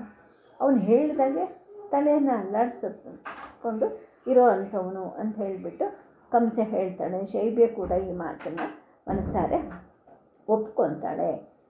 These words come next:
ತಾನು ಹೇಳ್ತಾ ಇರೋ ಈ ಕತೆ ಶೈಬ್ಯನ ಹೇಗೆ ಕರಗಿಸುತ್ತೆ ಅಂತ ಹೇಳ್ಬಿಟ್ಟು ನೋಡ್ತಾನೆ ಇರ್ತಾಳೆ ಕಂಸೆ. ಕೊನೆಗೆ ಭಾವೋನ್ಮಾದವನ್ನು ತೋರಿಸ್ತಾಳೆ.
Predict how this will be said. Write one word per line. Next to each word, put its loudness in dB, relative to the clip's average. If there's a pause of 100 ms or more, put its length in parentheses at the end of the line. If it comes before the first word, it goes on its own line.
(260)
ತಾನು 2
ಹೇಳ್ತಾ 2
ಇರೋ 2
ಈ -2
ಕತೆ -6
ಶೈಬ್ಯನ 0
ಹೇಗೆ -2
ಕರಗಿಸುತ್ತೆ -4 (520)
ಅಂತ -4
ಹೇಳ್ಬಿಟ್ಟು -2 (200)
ನೋಡ್ತಾನೆ 2
ಇರ್ತಾಳೆ 0
ಕಂಸೆ. -2
ಕೊನೆಗೆ 0
ಭಾವೋನ್ಮಾದವನ್ನು 0
ತೋರಿಸ್ತಾಳೆ. -2